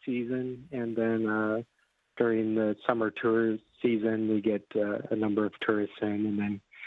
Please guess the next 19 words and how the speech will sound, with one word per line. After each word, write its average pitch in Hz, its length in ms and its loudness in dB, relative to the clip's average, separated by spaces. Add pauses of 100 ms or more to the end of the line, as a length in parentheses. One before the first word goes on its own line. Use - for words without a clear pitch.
(300)
families 113 400 2
come 123 140 0
back 113 320 2 (360)
for, 110 680 0 (200)
uh, 117 400 -2 (440)
just 160 140 2
to 147 80 0
visit 131 340 0
family 143 800 2
and 117 600 0
also 117 560 2
to - 100 -2
participate 113 640 0
in 110 140 0
our 104 160 0
summer 107 600 0
halibut 113 400 2
fishing 120 300 -4 (100)
season. 120 300 -4